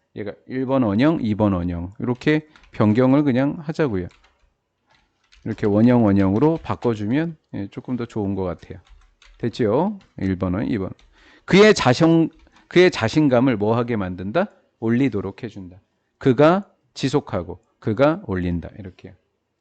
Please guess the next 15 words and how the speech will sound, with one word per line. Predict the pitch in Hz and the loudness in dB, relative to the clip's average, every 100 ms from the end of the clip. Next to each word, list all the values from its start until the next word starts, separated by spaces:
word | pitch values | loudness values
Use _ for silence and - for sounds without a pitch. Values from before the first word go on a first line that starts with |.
| _ _ _ | _ _ _
자신감을. | - 95 101 92 104 | -8 -6 -4 -4 -4
in | 156 175 | -2 0
ing. | 127 113 110 101 98 104 107 _ _ _ _ _ _ _ _ _ _ _ _ _ - | 2 2 2 0 -4 -8 -14 _ _ _ _ _ _ _ _ _ _ _ _ _ 0
노력하는데, | 139 180 196 180 123 98 90 87 - _ _ | 4 6 6 4 2 2 -2 -6 -10 _ _
새롭고 | - - 180 175 170 - 165 - | -4 4 6 6 4 2 2 4
어려운 | 104 113 120 117 101 | 2 4 4 4 2
일을 | 92 139 165 190 120 | 2 2 0 -4 -4
노력하는데, | 107 123 - 113 92 92 | -2 -2 -4 -8 -8 -8
시도하는 | - 185 190 165 156 | -2 4 4 4 0
데 | 143 117 | 0 -4
있어서 | 95 110 147 147 _ _ | -4 -8 -6 -8 _ _
자신감을 | - 98 120 101 90 98 | -10 -6 -2 -2 -2 -4
높여가려고 | 95 85 - 104 85 85 131 139 - _ | -4 0 2 2 0 -2 -2 -4 -6 _
하더라라는 | - 143 135 131 127 107 80 95 | -4 0 2 2 0 -2 -8 -12
거죠. | 85 - | -14 -20